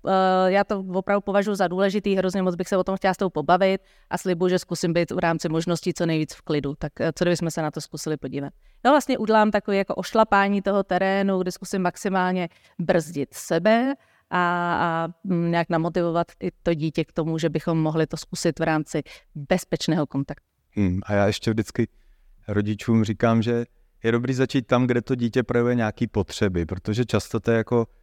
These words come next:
Speaker 2: „Já chci, aby ses dostal na tu školu,“ ale v tu chvíli projevuje my,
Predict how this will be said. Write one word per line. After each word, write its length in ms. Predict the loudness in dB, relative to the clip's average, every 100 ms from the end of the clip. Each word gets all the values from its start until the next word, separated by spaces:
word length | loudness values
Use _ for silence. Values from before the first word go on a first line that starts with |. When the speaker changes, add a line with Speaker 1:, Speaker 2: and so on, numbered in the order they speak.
| _ -20 _ _ _ -4
Speaker 2:
„Já 140 | -2 -2
chci, 260 | -2 2
aby 180 | 2 2
ses 200 | -2 -2
dostal 400 | -2 -2 2 2
na 100 | 2
tu 140 | -2
školu,“ 500 | -6 -4 0 0 0 -4 _ _ _ _ _
ale 200 | -2 -2
v 80 | 0
tu 120 | -2
chvíli 240 | 0 0
projevuje 400 | 2 2 4 4
my, 320 | 4 4 2